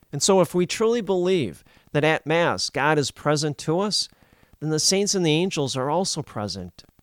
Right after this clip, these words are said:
That's why we recognize them. In the Eucharistic prayer, the preface, at the very end, the priest will say, "May our voices blend with all the saints and the angels as we acclaim." And then we break into the Holy Holy.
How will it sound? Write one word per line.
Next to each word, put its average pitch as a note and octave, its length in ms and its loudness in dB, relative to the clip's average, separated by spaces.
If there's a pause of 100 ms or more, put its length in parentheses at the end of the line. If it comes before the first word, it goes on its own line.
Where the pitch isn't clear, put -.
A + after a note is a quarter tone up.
(600)
That's - 220 2
why F#3+ 140 8
we F3+ 100 6
recognize E3 760 0
them. F#2+ 260 -8 (680)
In D3+ 80 -2
the E3 80 4
Eucharistic G3 600 4
prayer, F3+ 340 0
the G#2+ 100 -4
preface, - 720 -2 (320)
at C#3+ 80 -8
the D3+ 80 2
very G3 460 4
end, E3 320 2
the A2+ 80 -2
priest - 420 -2
will C#3 140 -2
say, D3+ 440 0 (320)
"May E3 180 4
our D3 100 8
voices E3+ 560 10
blend B2+ 540 2
with G2+ 140 -6
all E3+ 280 6
the F3 100 0
saints E3 460 -2
and D3+ 120 -4
the C#3+ 160 -4
angels A2+ 640 -4
as G#2+ 160 -4
we C#3 200 2
acclaim." C#3 560 -4 (480)
And C3 100 -2
then D3 80 2
we D#3+ 120 4
break D3+ 360 6
into D3+ 320 -2
the C#3 140 2
Holy B2+ 320 0
Holy. D3+ 480 -2